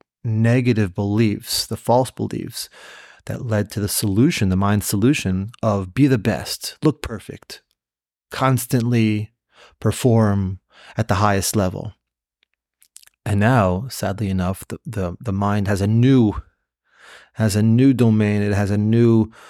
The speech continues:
um, ha-, has a new area to expand into, and that's the domain of religious observance. Now it has self-righteous,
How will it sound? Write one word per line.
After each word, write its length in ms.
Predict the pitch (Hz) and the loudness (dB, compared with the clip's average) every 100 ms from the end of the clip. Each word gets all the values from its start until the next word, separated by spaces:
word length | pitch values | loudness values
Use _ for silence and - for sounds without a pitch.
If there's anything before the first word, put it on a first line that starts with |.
| - - _ | -20 -20 _
um, 460 | 98 87 85 87 _ _ _ _ - - _ _ _ _ | -6 -4 -8 -14 _ _ _ _ -20 -20 _ _ _ _
ha-, 680 | - - - - _ - 120 | -20 -18 -20 -20 _ -10 -6
has 180 | 113 107 | 0 2
a 60 | 107 | 4
new 340 | 113 123 123 | 4 4 4
area 380 | 113 113 110 104 | 4 4 4 2
to 180 | - 107 | 0 -2
expand 460 | - - 107 101 | -2 0 0 0
into, 520 | - 104 101 - 92 | -2 -2 -4 -6 -8
and 120 | 90 104 | -6 -4
that's 180 | 104 | -4
the 100 | - | -6
domain 360 | 101 104 98 98 | -6 -4 -2 -4
of 100 | 95 | -4
religious 340 | 98 98 98 | -4 -4 -6
observance. 680 | - 104 120 - 92 - - _ _ _ _ _ _ _ _ _ _ _ _ _ _ _ _ - | -10 -4 -4 -4 -8 -10 -14 _ _ _ _ _ _ _ _ _ _ _ _ _ _ _ _ -4
Now 180 | 120 143 | 0 2
it 60 | |
has 420 | 127 120 117 110 | 2 2 0 -2
self-righteous, 1000 | - 101 - 117 123 123 127 110 104 - | -6 -8 -6 -2 -2 -2 -2 -4 -4 -10